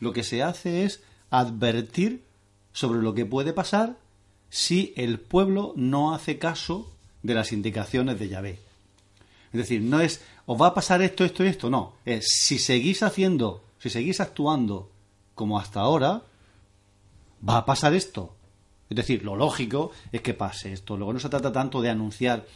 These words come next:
hechos futuros que sabe y, bueno, mm, los anuncia para, para satisfacción de la curiosidad de, de los demás, como de advertencia sobre lo que puede pasar si la conducta del ser humano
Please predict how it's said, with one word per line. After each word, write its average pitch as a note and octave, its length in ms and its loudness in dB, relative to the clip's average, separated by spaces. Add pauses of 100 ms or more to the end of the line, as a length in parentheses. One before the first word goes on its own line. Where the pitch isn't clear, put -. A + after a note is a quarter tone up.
(440)
hechos - 200 -6
futuros D3 340 -2
que A2+ 140 -8
sabe F3 480 0 (960)
y, A#2+ 380 0
bueno, B2+ 280 -4
mm, G#2 460 -6
los G2 140 -6
anuncia A#2 280 -4
para, G2+ 360 -4 (220)
para G#2 180 -4
satisfacción G#2 560 -8
de A2+ 80 -4
la A2+ 100 -4
curiosidad A#2 640 -4 (420)
de, G#2+ 380 0
de G#2 120 -4
los A#2+ 140 -4
demás, E3 360 0 (480)
como F#3+ 280 4
de C3 140 4
advertencia A2 880 0
sobre G#2+ 300 -4
lo G#2 100 -4
que G#2+ 140 -2
puede C#3 300 2
pasar F#3+ 360 -4 (300)
si - 300 -6
la G#2+ 120 -6
conducta A2 420 -6
del B2+ 120 -2
ser B2 160 -2
humano A#2+ 400 0